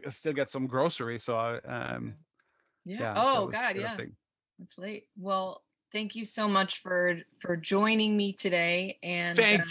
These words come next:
Speaker 1: you.
Speaker 2: you're so welcome. And Patrice, I will leave, um, Patrice is all over Instagram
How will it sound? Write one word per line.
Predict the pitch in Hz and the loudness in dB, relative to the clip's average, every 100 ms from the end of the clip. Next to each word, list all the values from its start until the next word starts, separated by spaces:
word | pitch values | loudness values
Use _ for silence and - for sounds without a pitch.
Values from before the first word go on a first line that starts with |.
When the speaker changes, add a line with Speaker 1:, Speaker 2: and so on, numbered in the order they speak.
| - | -2
Speaker 1:
you. | 135 123 95 - _ _ _ - | -2 -6 -8 -20 _ _ _ -18
Speaker 2:
you're | 208 | -16
so | - 262 269 269 285 349 - 240 | -16 -14 -14 -12 -12 -12 -10 -6
welcome. | 196 175 175 190 - - - - _ | -4 -4 -6 -10 -12 -20 -20 -20 _
And | 196 214 | 0 0
Patrice, | 233 - 285 285 - | -4 2 2 2 2
I | 202 | 2
will | 208 208 226 | 4 2 0
leave, | 220 233 247 262 - | -2 0 0 0 0
um, | 202 196 190 - _ _ 202 | 0 0 -4 -10 _ _ -12
Patrice | 233 - 285 285 | -10 -2 -2 -2
is | 240 202 | -2 0
all | 202 240 | 2 0
over | 208 175 | -2 -2
Instagram | 156 160 - 160 143 143 170 | -2 -8 -8 -2 0 -2 -6